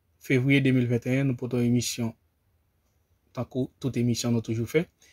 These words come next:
Kote nou pral pale sou sa gen pou avèk viza. Aswè a, nou pral pale sou konbyen viza tanpòrè ki egziste ki yon kapab jwenn yo, epi tou viza definitif ki yon kapab jwenn yo. Konekte epi pataje live la ak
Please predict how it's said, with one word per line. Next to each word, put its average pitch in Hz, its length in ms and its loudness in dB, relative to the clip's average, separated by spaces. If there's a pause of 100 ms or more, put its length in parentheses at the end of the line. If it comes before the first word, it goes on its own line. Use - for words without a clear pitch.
(420)
Kote 151 220 6
nou 156 100 6
pral 160 160 6
pale 147 220 6
sou 147 120 2
sa 143 140 2
gen 135 160 0
pou 139 160 2
avèk 123 240 2
viza. 117 440 0 (1000)
Aswè 170 400 8
a, 160 80 6
nou 139 160 4
pral 135 160 4
pale 131 240 4
sou 131 280 -4 (1000)
konbyen 156 300 6
viza 135 280 4 (220)
tanpòrè 127 400 0
ki 127 140 -2
egziste 120 460 -4
ki 131 120 -2
yon 123 100 0
kapab 120 300 2
jwenn 123 240 4
yo, 151 240 4
epi 131 320 -4
tou 131 140 0
viza 123 260 0
definitif 120 480 -4
ki 127 120 -6
yon - 60 -8
kapab 113 260 -4
jwenn 113 260 2
yo. - 40 -20 (1300)
Konekte 185 540 6 (100)
epi 160 160 0
pataje 151 480 2
live 135 300 2
la 135 80 -4 (100)
ak 135 140 -8